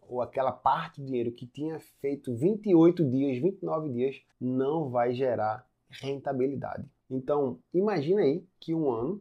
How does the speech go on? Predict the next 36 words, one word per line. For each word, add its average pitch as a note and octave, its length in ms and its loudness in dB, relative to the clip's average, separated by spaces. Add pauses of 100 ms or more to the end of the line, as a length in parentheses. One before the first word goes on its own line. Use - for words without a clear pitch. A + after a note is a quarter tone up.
tem B2+ 160 -2
doze G#2+ 380 -6
meses, A#2+ 460 -2 (200)
o D3+ 120 -6
seu F#3 240 2
dinheiro D#3+ 400 2
vai D3+ 160 0
dar C#3 240 0
saltos C#3 800 -2
apenas D3+ 760 -2 (180)
doze D3 460 4
vezes. A2 460 -2 (440)
A B2+ 100 -6
cada B2 420 -2
doze C#3 540 0
vezes, A#2+ 520 -4 (300)
o C3 100 -8
seu B2+ 240 0
dinheiro B2 240 -2
vai A#2+ 120 -4
dar A#2+ 160 -6
salto A2 380 -8
em C#3+ 60 -4
um D#3+ 140 0
ano. - 220 -8 (200)
Quando D4 260 4
a B3+ 80 0
gente E3+ 500 0
entende G3+ 760 2
um D#4 140 4
pouquinho D#4 560 4
só D3 440 2 (320)
de B2 340 -2
juros D3+ 320 -2
compostos, A#2 800 -10 (200)
sabe D#3+ 600 -2